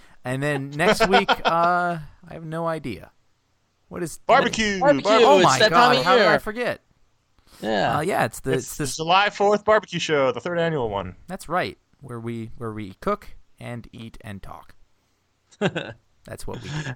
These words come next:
Speaker 2: And <laughs> if you wanna email us and let us know what you think of what we eat and talk about, you can email us at contact at ifanboy dot com or leave a voicemail at one eight eight eight fanboys. That's one eight eight eight three two six two six nine seven.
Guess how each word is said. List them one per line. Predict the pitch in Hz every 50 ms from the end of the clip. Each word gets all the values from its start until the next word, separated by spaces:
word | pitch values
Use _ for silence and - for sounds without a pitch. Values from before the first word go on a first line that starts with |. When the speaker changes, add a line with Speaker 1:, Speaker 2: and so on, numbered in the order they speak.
| - - - - _ _ _ _ _ _ _ _ -
Speaker 2:
And | 147 170 180 185 185 196
<laughs> | 196 - - -
if | 202 151 165
you | 190 160 -
wanna | 196 175 180 208 - - 202 165 156 156 - _
email | - 180 180 190 190 180 175
us | 180 175 170 - -
and | 170 160
let | 160 165 165
us | 165 139
know | 160 160 160 165 160 160 160 147 - - - -
what | - 156 160
you | 147
think | 127 170 165 147
of | 147
what | 147 151 -
we | 151 147
eat | 143 147 151 160 -
and | - 135
talk | 135 147 143 143 151
about, | 139 143 143 143 131
you | 147 123
can | 131 143
email | 147 147 147 147 143
us | 143 - -
at | 143 131
contact | - 139 135 131 139 127 -
at | 131 131 120
ifanboy | 127 127 123 131 127
dot | 123 120 -
com | 127 120 123 120 120
or | 107 117 120
leave | 120 117 117
a | 117
voicemail | 113 113 117 113 120 113 110
at | 90
one | 104 120 117
eight | 113 110
eight | 113 110 110
eight | 104 -
fanboys. | 110 107 110 110 110 104 101 107 101
That's | 101 - -
one | 107 110 107
eight | 73 98 107
eight | 107 104
eight | 104 104 -
three | - 127 123
two | - 120
six | - 127 127 -
two | - - 123
six | - - 107 -
nine | 107 104 107
seven. | 110 - 92 76 67 76